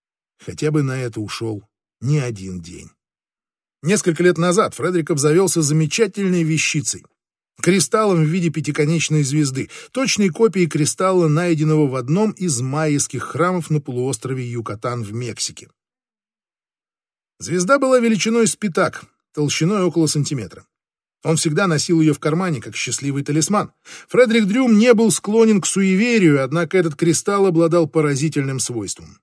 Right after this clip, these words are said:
Преломляющийся в лучах звезды свет создавал самые неожиданные комбинации. Можно было подумать, что кристалл желает что-то сообщить владельцу.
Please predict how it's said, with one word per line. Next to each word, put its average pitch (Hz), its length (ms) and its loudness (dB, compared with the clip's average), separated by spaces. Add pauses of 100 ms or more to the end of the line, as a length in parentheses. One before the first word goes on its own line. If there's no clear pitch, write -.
(680)
Преломляющийся 160 960 2
в 147 40 -2
лучах 151 400 2
звезды 143 380 0
свет 196 440 0 (480)
создавал 139 420 0
самые 220 400 2
неожиданные 151 800 0
комбинации. 127 800 -6 (640)
Можно 147 220 2
было 160 180 6
подумать, 160 340 2
что 120 160 -6
кристалл 156 540 -2 (420)
желает 160 500 2
что-то 165 340 0
сообщить 160 680 -2
владельцу. 135 640 -2